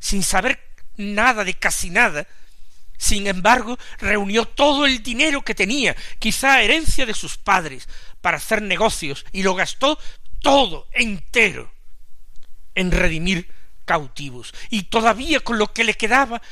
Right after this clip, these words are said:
en Barcelona, quizás vendiendo su propia casa, se empeñó en hacer una segunda redención, y cuando no le quedó nada, a vivir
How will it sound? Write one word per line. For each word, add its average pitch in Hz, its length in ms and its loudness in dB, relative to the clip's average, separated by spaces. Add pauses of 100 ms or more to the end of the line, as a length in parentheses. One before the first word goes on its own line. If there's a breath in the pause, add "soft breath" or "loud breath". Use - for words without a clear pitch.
(140 loud breath)
en 202 160 -4
Barcelona, 190 560 0
quizás 285 500 0 (180 loud breath)
vendiendo 170 600 2
su - 180 -2
propia 240 420 2
casa, 202 520 0 (440 soft breath)
se - 180 2
empeñó 185 440 -2
en 214 100 2
hacer 226 300 0 (300 soft breath)
una 302 320 4
segunda 226 460 0
redención, 160 680 0 (200 loud breath)
y - 80 -4
cuando 151 420 -2
no 226 140 2
le 240 160 2
quedó 208 560 -2
nada, 165 480 0 (240 loud breath)
a 156 140 -2
vivir 165 420 0